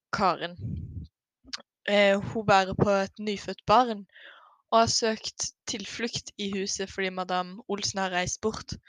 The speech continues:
Altså, hun, eh, jobber jo selvfølgelig for Madame Olsen. Eh, politimannen sa at, eh,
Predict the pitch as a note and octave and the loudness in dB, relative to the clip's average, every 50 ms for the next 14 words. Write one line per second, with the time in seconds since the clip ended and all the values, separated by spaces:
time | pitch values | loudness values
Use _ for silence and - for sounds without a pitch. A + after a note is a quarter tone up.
0 | - - - - - - - G3 - G3+ G3+ G3 G3 G3+ G3+ - A3+ A3 G#3+ G#3+ | -20 -20 -20 -20 -6 -2 0 2 4 6 6 6 6 4 2 0 2 4 6 6
1 | G#3+ G#3 G#3 G3+ - _ _ _ _ _ _ _ _ _ _ - A3+ G3 F3 F#3+ | 6 6 6 4 0 _ _ _ _ _ _ _ _ _ _ 4 4 6 6 4
2 | G3+ G3+ - G#3+ - - F#3+ E3+ F3+ F3+ F#3 G3 - - F3+ E3+ E3 E3+ F3 F3+ | 2 2 0 -2 -4 -4 -6 -4 -2 -4 -4 -4 -4 -4 -4 -4 -4 -4 -6 -4
3 | F3+ F3 F3 F3 G#3 A3 G#3 - - - E3 F3 - - - - - - - - | -4 -4 -4 -4 -4 -4 -4 -4 -6 -6 -6 -12 -20 -20 -20 -20 -20 -20 -20 -20
4 | _ _ _ _ _ _ _ _ _ _ _ _ _ _ _ - - - - - | _ _ _ _ _ _ _ _ _ _ _ _ _ _ _ -20 -20 -20 -20 -20
5 | _ _ _ - - _ _ _ _ _ _ - G3 G3 F#3+ F#3+ F#3+ F#3+ _ - | _ _ _ -20 -20 _ _ _ _ _ _ 6 8 10 10 10 8 6 _ 4
6 | A3 G#3 G3+ G3 G3+ - G3 F#3 F#3+ F#3+ F#3 G3+ G3+ G3+ - - - - - - | 4 4 4 -2 -2 -2 -2 0 2 0 0 0 0 0 2 4 4 4 6 6
7 | G3 F#3+ F#3 F3+ - - - F#3 - - _ _ - - F#3+ F#3 F3+ F#3+ | 6 6 6 6 4 2 -2 -8 -8 -10 _ _ -2 0 2 2 2 0